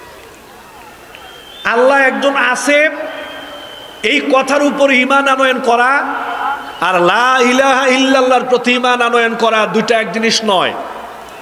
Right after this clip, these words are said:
কথা কিন্তু একেবারে তাকায় থাকতে হবে, নয়তো লাইন হারায় ফেলবেন। আমার তরুণ যুবক ভাই যারা আছেন, কথাটা বোঝার চেষ্টা করেন। Just আল্লাহ একজন আছে, এইটা বিশ্বাস করা আর লা ইলাহা ইল্লাল্লাহ, এই কালেমার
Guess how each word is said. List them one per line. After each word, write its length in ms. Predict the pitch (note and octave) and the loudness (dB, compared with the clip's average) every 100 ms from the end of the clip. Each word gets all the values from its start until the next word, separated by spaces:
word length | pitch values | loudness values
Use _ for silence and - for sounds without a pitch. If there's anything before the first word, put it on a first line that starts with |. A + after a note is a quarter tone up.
| - - | -20 -6
কথা 220 | F#3 G3 | -2 -2
কিন্তু 280 | G#3+ A3+ A3+ A3 - - - | -2 0 0 0 -4 -8 -8
একেবারে 440 | A#3 A3+ B3 C4+ B3+ | -6 -2 0 2 2
তাকায় 340 | C4 A#3 B3+ | 0 -2 0
থাকতে 300 | A#3+ A#3 A#3+ | 0 -2 2
হবে, 220 | A#3+ A3+ | 2 2
নয়তো 220 | A3 A3 A3+ | 2 0 2
লাইন 200 | A3+ G#3 | 2 0
হারায় 240 | A3+ A3+ | 0 0
ফেলবেন। 320 | G3+ F#3 D#3 A#2 - - - - - - - | 2 0 0 -4 -10 -12 -14 -16 -18 -12 -4
আমার 180 | G3 A3+ | -2 0
তরুণ 260 | A#3+ B3+ B3+ | 2 2 2
যুবক 240 | A3 B3+ | 2 0
ভাই 240 | B3 A3+ B3 | 0 0 0
যারা 240 | B3+ G3 | 2 0
আছেন, 260 | F3+ B3 A#3 | 0 -2 0
কথাটা 320 | A#3+ A#3 B3 | -2 0 0
বোঝার 260 | A#3 A#3 B3 | 2 2 2
চেষ্টা 320 | B3 A#3 B3+ | 0 0 0
করেন। 280 | A#3+ B3 A3 D#3 - - - - - - - - - C#3+ | 0 0 0 -4 -10 -12 -12 -14 -16 -18 -20 -20 -12 -2
Just 280 | C#4+ D4+ D4 | 0 0 0
আল্লাহ 280 | C4 C#4+ | 2 2
একজন 280 | C#4+ C#4+ C#4 | 2 0 -2
আছে, 340 | B3 A#3 - G#3+ | 0 -2 -2 -2
এইটা 300 | A3+ - C#4 | 0 2 2
বিশ্বাস 460 | C#4 - C#4+ C#4+ | 2 0 0 0
করা 380 | C#4+ D4 D4 A3+ - - - - - - - - - - | 0 2 2 0 -4 -8 -8 -12 -12 -16 -16 -18 -16 -6
আর 180 | F3 F3+ | -2 2
লা 280 | F3+ A3+ C#4 | 2 2 2
ইলাহা 460 | C4+ C#4 D4 C#4 | 2 2 2 2
ইল্লাল্লাহ, 760 | C#4+ D4 C#4+ D4 C#4+ C#4+ D4 E4+ E4+ - | 2 4 4 2 2 4 4 2 0 -4
এই 100 | A3+ | -4
কালেমার 560 | B3 A#3+ B3 C#4+ D#4 E4+ | -4 -2 0 2 2 2